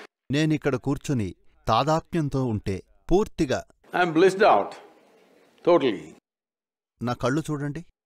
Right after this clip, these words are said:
Speaker 1: నేను ఎప్పుడూ మత్తులో ఉన్నట్టే ఉంటాను. అవును, ఎప్పుడు ఏ డ్రగ్ తీసుకోలేదు, కాని ప్రపంచంలోకెల్లా అతి పెద్దదైన కెమికల్ ఫ్యాక్టరీ ఇదే,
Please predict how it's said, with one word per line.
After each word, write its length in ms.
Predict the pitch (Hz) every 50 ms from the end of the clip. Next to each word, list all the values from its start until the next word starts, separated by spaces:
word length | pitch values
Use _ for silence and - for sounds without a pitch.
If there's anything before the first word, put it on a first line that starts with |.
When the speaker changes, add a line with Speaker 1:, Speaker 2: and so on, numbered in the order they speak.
| _ _ _ _ _ _ _ _
Speaker 1:
నేను 240 | 113 120 123 110 101 90 80 - _ _
ఎప్పుడూ 340 | 120 120 - - - 175 180
మత్తులో 440 | 135 104 110 - - - 196 196 185 180
ఉన్నట్టే 360 | 170 160 156 139 - - 147
ఉంటాను. 400 | 127 117 110 - - 92 - - - _ _ _ - - - - - - - - - - 494 - - - - - - - - - - - - - - - - - - - - - - - - - - - - - - - - _ _ _ _ _ _
అవును, 260 | 110 139 202 208 151 82 - _ _ _ _ _ _ _ _ -
ఎప్పుడు 380 | 120 135 - _ - 208 185 180
ఏ 140 | 135 143 175
డ్రగ్ 280 | 165 160 175 180 160 - -
తీసుకోలేదు, 540 | 143 135 - - - 117 92 87 71 - - _ _ _ _ _ _ _ _ _ _ _ _ _
కాని 260 | - 139 151 156 151 - _ _ _ _ _ _ _ _ _ _ _ _ _ _ _ _ _ _ _ _ _
ప్రపంచంలోకెల్లా 1000 | 123 127 - - 185 185 170 - 180 175 170 170 165 - - 135 123 127 120 110 87 - - _ _
అతి 220 | - - - - 160
పెద్దదైన 840 | - - 160 147 147 147 156 170 208 208 185 196 196 190 180 180 151
కెమికల్ 400 | - - 123 123 135 - 151 139
ఫ్యాక్టరీ 380 | - - 110 - - - 120 104
ఇదే, 200 | 92 - 87